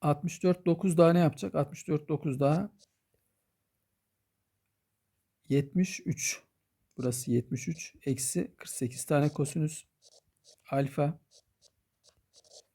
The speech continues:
eşittir ne? Kırk dokuz. Şurası yetmiş üç. Şimdi yetmiş üçü karşıya atacağız. Yetmiş üçü karşıya atarsak ne gelecek? Eksi yirmi dört gelecek. Eşittir.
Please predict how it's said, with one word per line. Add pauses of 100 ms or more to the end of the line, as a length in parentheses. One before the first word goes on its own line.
eşittir
ne? (520)
Kırk (340)
dokuz. (2500)
Şurası
yetmiş
üç. (420)
Şimdi
yetmiş
üçü
karşıya
atacağız.
Yetmiş
üçü
karşıya
atarsak
ne
gelecek? (1080)
Eksi
yirmi
dört
gelecek.
Eşittir.